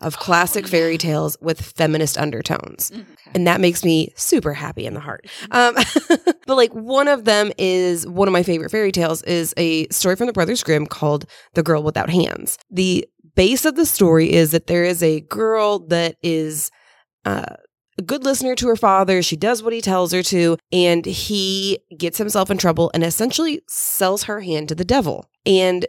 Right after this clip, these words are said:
Speaker 1: she doesn't want that, so she cuts off her own hand, so he can't take her hand. Um, and then eventually later on, you know, a higher power feels bad for her and gives her silver hands, depending on the story. But I really like that with the reinterpretation of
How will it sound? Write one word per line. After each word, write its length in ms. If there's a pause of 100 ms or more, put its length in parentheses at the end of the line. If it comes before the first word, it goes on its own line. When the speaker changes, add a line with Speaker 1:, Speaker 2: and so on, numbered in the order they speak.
Speaker 1:
she 300
doesn't 320
want 320
that, 320
so 180
she 340
cuts 280
off 160
her 180
own 180
hand, 380
so 200
he 280
can't 320
take 220
her 100
hand. 440 (140)
Um, 400
and 180
then 100
eventually 500
later 380
on, 560
you 140
know, 180
a 60
higher 280
power 380
feels 220
bad 280
for 280
her 220
and 140
gives 140
her 100
silver 380
hands, 540
depending 280
on 120
the 60
story. 420
But 260 (100)
I 560
really 540
like 320
that 320
with 160
the 80
reinterpretation 1040
of 320